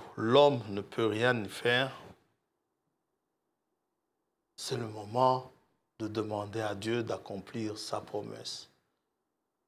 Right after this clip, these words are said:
de vous baptiser du Saint-Esprit.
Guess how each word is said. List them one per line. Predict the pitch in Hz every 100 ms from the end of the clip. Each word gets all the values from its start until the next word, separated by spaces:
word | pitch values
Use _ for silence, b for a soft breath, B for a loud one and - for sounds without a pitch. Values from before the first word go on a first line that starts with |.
| _ _ _ _ _ _
de | 113
vous | 104 104
baptiser | 104 104 110 98 101 98 -
du | 98
Saint-Esprit. | - 95 - 98 - 131